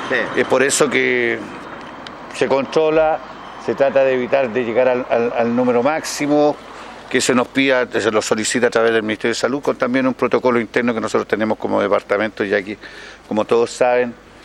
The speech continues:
Speaker 2: en el recinto hay diferentes actividades que se practican, tenis, atletismo, fútbol, eh, voleibol, básquetbol,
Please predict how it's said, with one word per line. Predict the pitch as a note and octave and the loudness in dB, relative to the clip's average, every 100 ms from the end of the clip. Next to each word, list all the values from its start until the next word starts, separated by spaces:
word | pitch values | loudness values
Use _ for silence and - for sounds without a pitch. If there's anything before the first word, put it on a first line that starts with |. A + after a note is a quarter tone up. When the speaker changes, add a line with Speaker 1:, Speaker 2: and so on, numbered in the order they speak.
| - | -6
Speaker 2:
en | A2 A2 | -2 0
el | G#2+ | 0
recinto | G2 - B2 A2+ - | -2 -2 -4 -2 0
hay | A2+ | 0
diferentes | G#2 G#2 A2 A2 B2 | -2 -2 0 2 0
actividades | G#2+ - G#2+ G#2+ A2+ | 0 0 0 2 0
que | - | -2
se | - | 2
practican, | G2+ G2+ G#2 - F#2+ - | 2 2 0 0 -2 -6
tenis, | - B2 A#2 A2 | 0 0 2 0
atletismo, | - G#2+ - A2+ A2 A2 A2 - - - - - | 0 -4 0 0 2 0 -2 -6 -18 -20 -20 -2
fútbol, | C3 B2 G2 A2+ A2+ A2+ A2+ | 2 2 2 2 2 0 0
eh, | G#2 G2 F#2+ | 0 0 -2
voleibol, | G2+ A#2+ A2+ A2 G#2+ G#2 G2+ | 0 2 2 2 2 0 0
básquetbol, | A2 A2+ - - G#2 G2+ | 0 0 -6 -4 0 0